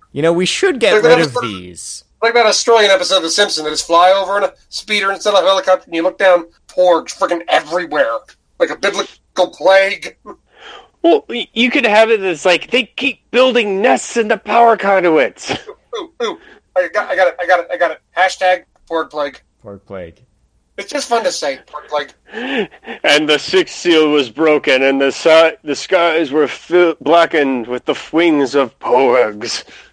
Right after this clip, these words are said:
Speaker 3: <laughs>
Speaker 2: Moses looked at, "This is not what I had planned, but okay."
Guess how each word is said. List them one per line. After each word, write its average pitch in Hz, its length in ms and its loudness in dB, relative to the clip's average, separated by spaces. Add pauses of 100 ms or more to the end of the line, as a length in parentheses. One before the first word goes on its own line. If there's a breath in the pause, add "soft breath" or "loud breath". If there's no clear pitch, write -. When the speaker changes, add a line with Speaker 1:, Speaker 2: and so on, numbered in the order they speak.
(100)
Speaker 3:
<laughs> 330 640 -10 (840 soft breath)
Speaker 2:
Moses 175 300 0
looked 190 180 2
at, 180 200 2
"This 208 240 0
is 311 100 -8
not 254 320 2
what 247 140 4
I 240 40 8
had 226 180 0
planned, 208 340 0
but 165 160 2
okay." 320 360 -4